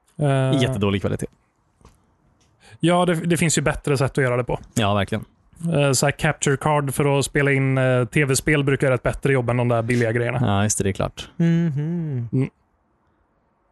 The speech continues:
Speaker 2: Bara ett tips.
Speaker 3: Ja.
Speaker 1: Jag har
Speaker 2: Mm.
Speaker 1: inget.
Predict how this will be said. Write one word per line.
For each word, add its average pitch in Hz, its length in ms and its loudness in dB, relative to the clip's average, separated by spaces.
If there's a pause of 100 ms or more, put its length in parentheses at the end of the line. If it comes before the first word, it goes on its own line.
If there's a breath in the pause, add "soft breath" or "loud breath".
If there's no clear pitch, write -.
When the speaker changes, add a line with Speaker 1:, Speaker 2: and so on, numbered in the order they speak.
(1000)
Speaker 2:
Bara 156 180 2
ett 196 80 -2
tips. - 300 -2 (340)
Speaker 3:
Ja. 110 220 0 (920)
Speaker 1:
Jag 117 120 2
har 113 60 4
Speaker 2:
Mm. 113 120 2
Speaker 1:
inget. - 240 -6